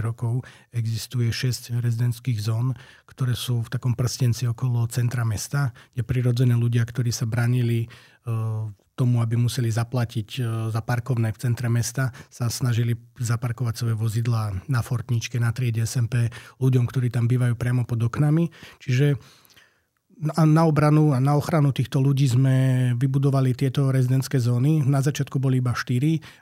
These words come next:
a následne aj prostredníctvom petície obyvateľov, či už Cesta k nemocnici alebo na ulici Bakošovej,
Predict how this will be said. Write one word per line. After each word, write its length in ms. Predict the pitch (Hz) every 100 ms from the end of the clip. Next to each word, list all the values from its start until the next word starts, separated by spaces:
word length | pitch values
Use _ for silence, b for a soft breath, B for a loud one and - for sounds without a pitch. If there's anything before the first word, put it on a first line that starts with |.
| -
a 240 | 131 123 127
následne 720 | 127 127 147 131 135 135 131
aj 160 | 151 139
prostredníctvom 640 | 131 120 127 123 135 117
petície 400 | 127 127 117 123
obyvateľov, 560 | 120 123 123 113 120 113
či 160 | 123
už 80 | 113
Cesta 320 | - - 123
k 80 | 123
nemocnici 800 | 135 127 - 131 120 131 123 123
alebo 400 | 120 123 117 123 123 120 117 113
na 80 | 123
ulici 320 | 123 127 -
Bakošovej, 720 | 120 127 135 - 131 135 135